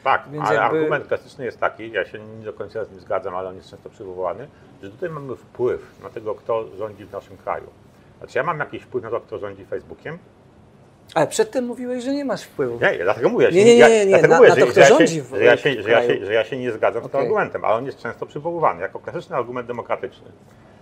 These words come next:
Speaker 1: Jeżeli wie-, wierzymy w demokrację, wierzymy w to, że jako demos tutaj mamy jakiś wpływ na to, kto nami rządzi, a nie, że jest na odwrót, że technologowie, e, wpływu, e, psychologicznego manipulują nami, żebyśmy tak, a nie inaczej wybierali,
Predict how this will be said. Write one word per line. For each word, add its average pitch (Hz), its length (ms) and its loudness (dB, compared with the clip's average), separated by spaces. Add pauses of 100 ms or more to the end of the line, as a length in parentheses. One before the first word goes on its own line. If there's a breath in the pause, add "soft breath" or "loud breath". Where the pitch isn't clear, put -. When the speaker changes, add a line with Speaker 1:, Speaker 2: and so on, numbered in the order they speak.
(140)
Speaker 1:
Jeżeli 120 320 -2
wie-, 120 220 -2
wierzymy 120 380 -6
w 95 60 -10
demokrację, 110 520 -6
wierzymy 107 280 -10
w - 60 -18
to, 107 160 -4
że 104 80 -6
jako 95 340 -2 (140)
demos 95 340 0
tutaj 101 260 -10
mamy 92 260 -12
jakiś 98 240 -14
wpływ 107 300 -4
na 98 120 -8
to, 95 100 -8
kto - 140 -18
nami 87 220 -16
rządzi, 90 400 -12 (500 loud breath)
a - 80 -6
nie, 113 220 -8
że 90 180 -4
jest 90 120 -6
na 104 120 -2
odwrót, 101 280 -2
że 92 80 -12
technologowie, 92 720 -8 (420 loud breath)
e, 90 300 -8
wpływu, 90 540 -6 (500)
e, 90 40 -12
psychologicznego 92 720 -12
manipulują 92 480 -10
nami, 87 240 -14
żebyśmy 87 260 -18
tak, 90 140 -8
a 92 40 -12
nie 90 60 -14
inaczej 87 280 -16
wybierali, 90 460 -8